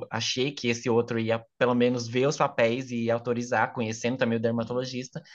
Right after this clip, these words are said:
na minha cabeça, iludida, eu entendo o que aconteceu, e aí eu cheguei lá, ele pegou e falou que não podia, ele não esperou nem eu, eu terminar de explicar o que aconteceu,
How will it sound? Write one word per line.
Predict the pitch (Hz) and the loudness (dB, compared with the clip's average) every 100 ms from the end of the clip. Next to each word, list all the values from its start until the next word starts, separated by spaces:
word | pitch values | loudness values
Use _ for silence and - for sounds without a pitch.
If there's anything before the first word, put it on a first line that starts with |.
| - - | -20 -8
na | 131 | -4
minha | 127 | -2
cabeça, | 123 143 123 127 131 131 | -2 0 2 2 0 -4
iludida, | 127 120 120 120 139 - - - - | -2 -4 -4 -2 -4 -6 -16 -20 -6
eu | 123 139 | -2 -2
entendo | 147 123 135 156 | 4 4 4 0
o | |
que | 160 120 | -4 -6
aconteceu, | 110 117 127 123 123 113 135 | -4 -2 -2 -2 2 4 4
e | 135 | 4
aí | 131 | 4
eu | 139 | 4
cheguei | - 156 165 | -2 -2 0
lá, | 147 131 156 | 0 -2 -4
ele | 151 143 | -6 -6
pegou | 147 135 131 131 160 - _ _ _ _ _ | -6 -4 -2 0 -2 -6 _ _ _ _ _
e | 139 | 0
falou | 139 139 | 2 2
que | 147 | 2
não | 139 135 | 2 2
podia, | 160 156 143 | 0 0 2
ele | 113 120 | 2 2
não | 131 | 0
esperou | 131 139 127 | 0 0 2
nem | 131 | 2
eu, | 151 170 | 2 0
eu | 147 143 | -2 -2
terminar | 156 151 139 143 | 0 2 2 2
de | 139 | 0
explicar | - 139 - 120 | -8 -10 -4 -4
o | |
que | 117 | -4
aconteceu, | 120 120 - 92 | -4 -4 -2 -4